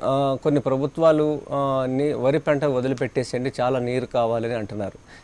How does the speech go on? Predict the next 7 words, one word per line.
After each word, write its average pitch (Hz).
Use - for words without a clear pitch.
నిజానికి 156
వరి 135
కూడా 160
నీరు 139
అడగదు. 120
వరి 156
నీటిలో 156